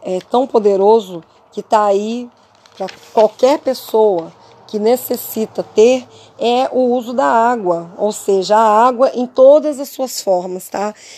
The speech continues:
A gente fala muito na, na, na be-, beber a água, mas a água, ela não é só, ela não tem só benefício por ser ingerida, mas existem vários outros bene-, benefícios pelo uso da água, que é muito importante. Então, na saúde e na doença, a água pura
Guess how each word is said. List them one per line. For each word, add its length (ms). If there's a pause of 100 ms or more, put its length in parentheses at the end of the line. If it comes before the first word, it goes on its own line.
A 100
gente 240
fala 280
muito 400
na, 220
na, 400
na 120
be-, 160
beber 840
a 80
água, 400 (240)
mas 180
a 80
água, 240
ela 160
não 160
é 120
só, 440 (460)
ela 280
não 140
tem 180
só 240
benefício 560
por 180
ser 300
ingerida, 720 (300)
mas 180
existem 480
vários 420
outros 240
bene-, 260
benefícios 760 (100)
pelo 220
uso 200
da 100
água, 420 (260)
que 100
é 40
muito 280
importante. 680 (320)
Então, 180
na 160
saúde 460
e 20
na 120
doença, 680
a 160
água 200
pura 580